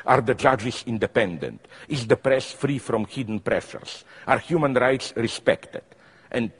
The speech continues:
similar list of questions different independent and not so independent Western institutions apply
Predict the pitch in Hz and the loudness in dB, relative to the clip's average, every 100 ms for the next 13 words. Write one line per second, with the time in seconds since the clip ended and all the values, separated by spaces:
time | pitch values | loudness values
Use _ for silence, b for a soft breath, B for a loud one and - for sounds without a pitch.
0 | - - 147 123 110 80 - - - 127 | -10 -4 0 6 6 6 0 -14 -4 -2
1 | - - - - 95 - - _ _ - | -2 -8 -10 -2 -2 -2 -20 _ _ 0
2 | 104 - - 104 - - b b 113 135 | 0 0 -6 -6 -6 -10 b b -6 0
3 | 120 113 104 - - 117 113 120 113 107 | 2 2 0 -6 -4 0 2 2 0 2
4 | 107 101 - - _ _ - 107 113 - | 0 0 -8 -20 _ _ -4 -2 -2 -2
5 | 120 107 107 110 110 107 107 104 - 113 | -2 -2 0 0 0 2 0 0 2 2
6 | - 107 107 - 104 - 101 120 107 110 | 2 -2 -2 -2 -6 -8 -6 -4 -4 -6
7 | 104 - 107 117 110 104 | -10 -8 -6 4 6 6